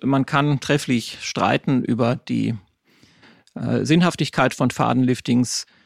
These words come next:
In meiner persönlichen Praxis benutze ich ab und zu auch Fäden. Ich sehe gewisse Indikationen, wo man das durchaus machen kann, passend zum jeweiligen Patienten natürlich. Aber als ausschließliche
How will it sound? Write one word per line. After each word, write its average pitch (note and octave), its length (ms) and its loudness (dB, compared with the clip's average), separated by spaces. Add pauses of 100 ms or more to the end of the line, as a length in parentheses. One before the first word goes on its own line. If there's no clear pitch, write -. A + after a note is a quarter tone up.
(160)
In A#2+ 140 0
meiner B2 260 4
persönlichen D#3 480 2
Praxis - 560 0 (100)
benutze C#3 560 0
ich - 420 -2 (280)
ab - 140 0
und B2 100 2
zu F#3+ 260 2
auch - 380 2
Fäden. F3+ 520 2
Ich A2+ 140 -2
sehe A#2 300 0
gewisse B2+ 380 -2
Indikationen, D3 760 0
wo A#2+ 80 2
man A2+ 160 4
das G#2+ 300 -2 (100)
durchaus - 640 -2 (280)
machen A#2 480 0
kann, G#3 380 4 (360)
passend C3+ 400 0 (140)
zum B2 440 2 (100)
jeweiligen A#2+ 520 0
Patienten D#3+ 480 0
natürlich. C#3 580 0 (400)
Aber B2 260 4
als - 280 0
ausschließliche C3+ 880 2